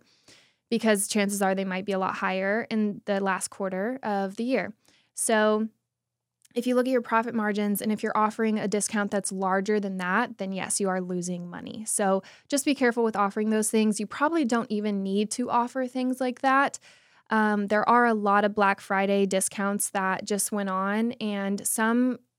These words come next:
even just for next year to think about. If you look at buying retail products like cleansers, serums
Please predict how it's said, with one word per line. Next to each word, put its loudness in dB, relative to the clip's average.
even 2
just 0
for -4
next -2
year 2
to 2
think -4
about. 0
If 2
you 4
look 2
at 2
buying 0
retail 2
products -2
like -2
cleansers, 0
serums -2